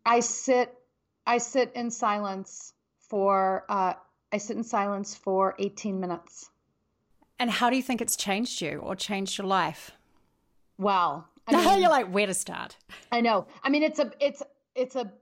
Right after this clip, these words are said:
Speaker 1: it's part of a bigger conversation, which I'll, which I'll share pieces of, uh, about,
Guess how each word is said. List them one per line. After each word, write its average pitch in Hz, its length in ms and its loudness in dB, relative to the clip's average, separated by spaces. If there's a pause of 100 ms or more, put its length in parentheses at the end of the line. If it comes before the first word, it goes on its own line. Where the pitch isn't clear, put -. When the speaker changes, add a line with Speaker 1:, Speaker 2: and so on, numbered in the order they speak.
Speaker 1:
it's - 360 -2 (120)
part 294 280 0
of 294 140 -4
a 269 60 -2
bigger 233 320 -2
conversation, 226 720 -6
which 214 180 -6
I'll, 202 320 0
which 220 220 -6
I'll 214 120 0
share 254 300 0
pieces 262 440 -6
of, 175 280 0 (360)
uh, 208 400 2 (340)
about, 233 500 2